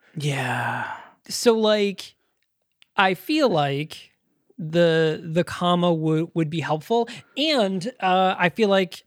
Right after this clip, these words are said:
Speaker 2: maybe we just don't name it Almost Human when there already was several famous things named Almost Human before that.
Speaker 1: Yeah, there was a, with the, the T V show that came out the same fucking year, and then there
Speaker 2: And
Speaker 1: was
Speaker 2: w-,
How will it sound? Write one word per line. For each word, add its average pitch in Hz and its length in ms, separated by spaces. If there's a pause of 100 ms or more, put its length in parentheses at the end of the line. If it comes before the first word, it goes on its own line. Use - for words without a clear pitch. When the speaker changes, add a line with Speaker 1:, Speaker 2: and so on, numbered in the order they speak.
Speaker 2:
maybe 185 380
we 180 180
just 175 220
don't 160 260
name 160 260
it 156 60
Almost 156 380
Human 151 320
when 147 140
there 151 220
already 156 360
was 147 640
several 151 360
famous 143 460
things 147 580
named 143 340
Almost 135 320
Human 139 220
before 135 440
that. 190 460
Speaker 1:
Yeah, 160 440
there 135 140
was 143 160
a, 151 260
with 143 240
the, 139 160
the 131 100
T 196 200
V 196 100
show 175 160
that 147 120
came 151 180
out 139 160
the 123 80
same 151 520
fucking 143 460
year, 120 380
and 123 160
then 123 100
there 233 140
Speaker 2:
And 220 100
Speaker 1:
was 127 120
Speaker 2:
w-, 277 160